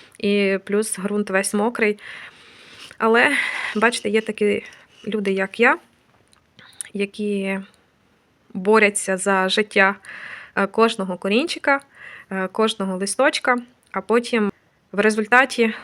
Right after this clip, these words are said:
отримуємо хороші результати, і ці рослини потім віддячують нам, е, своїм неймовірним цвітінням.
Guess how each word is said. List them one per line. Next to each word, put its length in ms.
отримуємо 920
хороші 440
результати, 640
і 460
ці 420
рослини 460
потім 420
віддячують 600
нам, 240
е, 200
своїм 540
неймовірним 640
цвітінням. 540